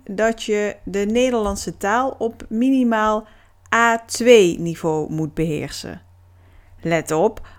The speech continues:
als je in Nederland wilt studeren, dan moet je een hoger taalniveau behalen.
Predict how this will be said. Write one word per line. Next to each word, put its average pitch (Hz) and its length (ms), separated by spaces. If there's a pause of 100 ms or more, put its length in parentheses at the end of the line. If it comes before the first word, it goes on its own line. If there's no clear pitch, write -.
als - 260
je - 80
in 180 220
Nederland 185 500
wilt 175 260
studeren, 170 720 (200)
dan 175 160
moet 208 260
je - 160
een 170 120
hoger 175 540
taalniveau 156 720
behalen. 131 600